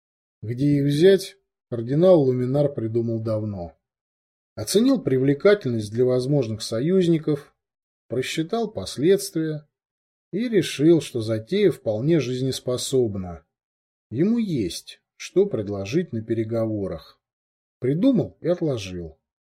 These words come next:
До сих пор у него не было причин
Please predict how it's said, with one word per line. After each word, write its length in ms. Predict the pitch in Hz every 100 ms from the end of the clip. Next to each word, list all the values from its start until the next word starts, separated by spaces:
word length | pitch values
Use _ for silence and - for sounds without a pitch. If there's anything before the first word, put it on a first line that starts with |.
| _ _
До 140 | 113 135
сих 320 | - 170 -
пор 160 | 220 190
у 80 |
него 240 | 151 156 165
не 260 | 165 170
было 240 | 135 110 104
причин 640 | - 110 107 - 196 185